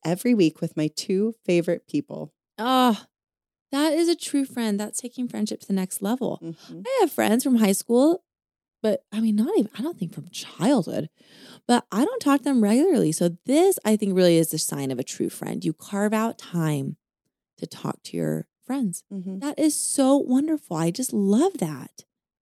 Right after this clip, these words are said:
Speaker 1: Those are some of my favorites too. You and I have both lived all across the country.
Speaker 2: Yes, from sea to shining sea.
Speaker 1: Right? So we have friends all over the place. Are you good at keeping in touch with the faraway friends?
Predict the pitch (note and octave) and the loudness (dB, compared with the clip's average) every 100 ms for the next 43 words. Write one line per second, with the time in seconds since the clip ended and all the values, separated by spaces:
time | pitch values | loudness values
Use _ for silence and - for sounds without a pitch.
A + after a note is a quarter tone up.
0 | _ _ - E3 F3 G3+ B3+ - G#3 F3+ | _ _ -2 2 4 4 2 2 0 2
1 | E3+ D#3+ - - - - D#3 D3 C#3+ - | 0 0 -6 -20 -16 -2 2 2 0 -8
2 | - - - - - - A#3 F3 A#2 D#3 | -6 -6 -6 -8 -10 -4 0 0 0 4
3 | G#3 A#3 F#3+ - D#3 D3+ - D3+ C#3+ C3+ | 6 8 6 4 0 0 2 4 4 2
4 | - - C#3 D#3 F#3 D#3+ - - - - | -8 -6 2 2 2 -2 -4 -6 -8 -10
5 | - - E3+ E3 D#3 D3 A3 E3+ D3+ - | -8 -10 -10 -10 -6 -6 -6 -6 -8 -8
6 | C3 C#3+ C#3+ C3+ C3+ C#3+ D3+ - A2 B2+ | -10 -8 -10 -10 -10 -8 -6 -6 -4 -2
7 | D3 A3 - F3 E3 F3+ G#3 - C#3+ C3 | 2 0 -2 -2 2 4 2 0 0 2
8 | - - - A#3+ B3 A3 F#3 - - - | -2 -6 0 4 6 6 0 -4 -10 -8
9 | - - - - - _ E3 E3+ G3 G3 | -6 -8 -10 -20 -20 _ -4 2 6 10
10 | F#3+ F#3 - - A#2+ D3 - F#3+ F#3 F3+ | 10 8 4 -2 0 -2 -4 -4 -2 0
11 | E3+ E3 E3+ - - - - D3+ D3 D3 | -2 -2 -6 -6 -8 -10 -4 2 2 4
12 | C#3+ - F3+ B3+ C4+ - | 2 0 0 2 0 -4